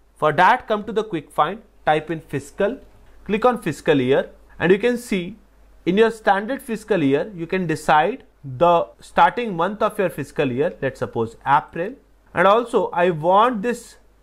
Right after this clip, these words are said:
month to be the starting month of the fiscal year. So I'm selecting the starting month and clicking on save, clicking on OK. So that's how you can decide your cus-,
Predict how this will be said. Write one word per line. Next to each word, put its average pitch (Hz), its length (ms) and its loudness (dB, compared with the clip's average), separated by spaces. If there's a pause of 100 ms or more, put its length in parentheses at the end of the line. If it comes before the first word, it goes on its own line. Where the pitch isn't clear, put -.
(240)
month 196 580 0
to 190 120 0
be 175 120 -6
the 202 160 -4
starting 214 540 0
month 190 200 -6
of 156 140 -2
the 156 80 -6
fiscal 123 460 -6
year. 139 280 -4
So - 140 -8
I'm 151 140 -4
selecting 151 440 -6
the 214 120 -4
starting 139 440 -2
month - 160 -14 (300)
and 139 140 -12
clicking 127 320 -4
on 160 160 -2
save, 151 320 -2 (260)
clicking 139 340 -6
on 175 140 0
OK. 143 300 -2 (160)
So - 100 -2
that's 208 320 2
how 254 140 4
you 226 160 -4
can 226 200 -4
decide 185 540 0
your 220 160 0
cus-, - 400 -10